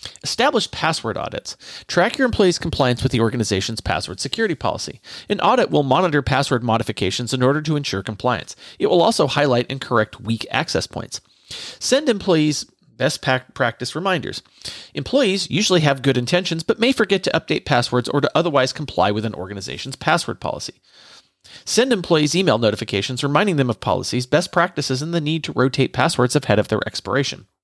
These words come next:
The stakes are high and the security risks are genuine. With a compromised password, a hacker could instantly halt your business productivity, sink profits, crash your stock price, and engender real-world harm.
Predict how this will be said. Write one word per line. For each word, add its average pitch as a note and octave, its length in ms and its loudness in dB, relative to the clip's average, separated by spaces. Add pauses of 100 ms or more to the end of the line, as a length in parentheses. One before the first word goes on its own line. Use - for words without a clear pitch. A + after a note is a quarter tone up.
(1120)
The C#3+ 80 -4
stakes A3 320 0
are C#3 60 0
high C#3 420 0
and G#2+ 100 -8
the G2 60 -4
security C#3+ 400 2
risks - 260 -2
are - 40 -8
genuine. G2+ 380 -6 (280)
With F3+ 100 0
a G3+ 60 2
compromised F3+ 540 2
password, D#3 340 2
a G#2 60 4
hacker C3+ 320 2
could A#2+ 160 2
instantly C#3 400 2
halt A2+ 280 2
your A#2+ 60 0
business G2 300 -4
productivity, D#3+ 560 -6 (180)
sink D#4+ 220 -8
profits, B2+ 400 0 (240)
crash - 300 2
your E3+ 60 4
stock G3+ 300 2
price, A2+ 260 4 (200)
and G#3+ 100 4 (420)
engender D#3+ 460 2 (180)
real-world A#2 460 2
harm. B2+ 280 0